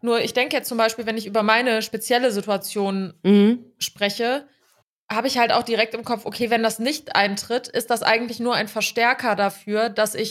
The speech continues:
Speaker 2: Ja.
Speaker 1: Kontrolle abgeben darf und dass ich nicht immer so skeptisch sein muss, weißt du?
Speaker 2: Ja, total.
Speaker 1: So, also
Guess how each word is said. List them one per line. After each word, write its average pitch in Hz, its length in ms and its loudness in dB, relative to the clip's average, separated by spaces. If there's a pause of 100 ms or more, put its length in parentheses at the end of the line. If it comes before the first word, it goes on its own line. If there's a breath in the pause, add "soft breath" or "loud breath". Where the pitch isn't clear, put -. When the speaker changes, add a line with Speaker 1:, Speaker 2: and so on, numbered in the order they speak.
(140)
Speaker 2:
Ja. 151 200 2
Speaker 1:
Kontrolle 214 420 4
abgeben 202 420 -2
darf 196 380 2
und 202 100 -6
dass 202 160 -2
ich - 100 -10
nicht 220 120 -8
immer 208 160 -2
so 202 100 -4
skeptisch 202 480 -6
sein 180 240 0
muss, 180 300 -6
weißt 185 260 -2
du? 330 180 -2 (220)
Speaker 2:
Ja, 156 240 0 (140)
total. 156 480 0 (360)
Speaker 1:
So, 202 140 2
also 190 320 2